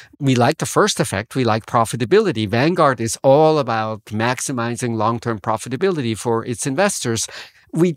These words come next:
don't like the second effect so much because lower prices means now in the context of common ownership that some other businesses that we own, they now don't do quite as well. And so higher profits for one firm means lower profits for other firms.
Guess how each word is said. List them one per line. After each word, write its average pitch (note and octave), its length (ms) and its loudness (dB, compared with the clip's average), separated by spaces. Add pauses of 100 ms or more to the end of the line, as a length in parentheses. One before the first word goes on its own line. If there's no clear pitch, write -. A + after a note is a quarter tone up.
don't A3+ 440 0
like D3+ 380 -2
the C3 100 -6
second C3 540 -4
effect G#2+ 400 -8
so A#2+ 200 -2
much A2 360 -6
because A2+ 340 -2
lower A#2+ 320 0
prices F3 560 -2
means C3+ 680 0
now B2 520 -2
in C3 140 -4
the A2+ 100 -6
context A#2+ 420 -6
of A#2+ 80 -8
common B2+ 320 -2
ownership E3 580 0 (300)
that B2 240 0 (140)
some D3+ 260 0
other C#3 160 0
businesses A#2+ 500 -4
that A2 180 -4
we B2 240 -6 (120)
own, A#2+ 300 0 (240)
they C#3+ 260 2
now C#3 300 2
don't B2+ 400 0
do C3 160 -2
quite A#2 280 -4
as C3 140 -6
well. F#3 280 2
And A#2+ 140 -2
so C3+ 240 0 (200)
higher E3 400 4
profits C3+ 560 -2
for B2 160 0
one A2+ 300 2
firm A2+ 420 -2
means A2 320 -4
lower G#2+ 300 -2
profits G#2 480 -8
for - 180 -8
other F#2+ 220 -12
firms. - 540 -10